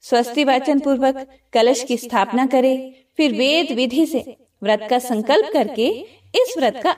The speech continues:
अनुष्ठान करे। फिर सुहाग और श्रृंगार आदि की सामग्री सहित समर्पित करने की बात कहकर शंकर जी पुनः बोले, देवी, पुत्र प्राप्ति के लिए कुष्मांड,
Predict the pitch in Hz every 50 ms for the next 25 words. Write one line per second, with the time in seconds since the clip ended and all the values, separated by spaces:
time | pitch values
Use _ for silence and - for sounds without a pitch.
0 | 254 233 226 214 226 - - 320 370 277 220 208 - 196 180 - - - _ _
1 | _ _ _ _ _ _ _ _ _ _ _ _ _ _ - - 269 247 269 262
2 | 247 262 233 240 247 220 214 220 233 220 226 226 - _ _ - - 277 277 -
3 | 302 320 294 294 285 359 440 466 466 - - - 240 233 233 226 381 466 466 415
4 | - - 285 269 240 208 196 220 - 370 427 302 - 262 226 214 233 220 - _
5 | _ _ _ _ _ _ _ - - 294 254 254 247 254 254 254 403 403 392 403
6 | 254 240 226 262 294 254 277 269 202 - 208 190 196 247 - 208 - 277 320 370
7 | 381 349 - 208 - 233 190 _ _ _ _ _ _ - - - 254 247 240 247
8 | 254 240 226 240 311 415 381 359 453 _ _ _ _ - - 427 494 453 427 480
9 | 381 262 247 208 196 - - - - _ _ _ _ _ _ _ _ _ - -
10 | 202 226 208 202 185 175 190 208 262 - 233 277 440 _ _ - _ _ _ _
11 | - 269 285 320 - - 466 440 453 415 349 330 339 339 330 392 370 370 339 320
12 | 269 240 220 202 - 208 196 - _ _ _ _ - 247 240 - 240 240 226 208
13 | 196 196 233 330 381 269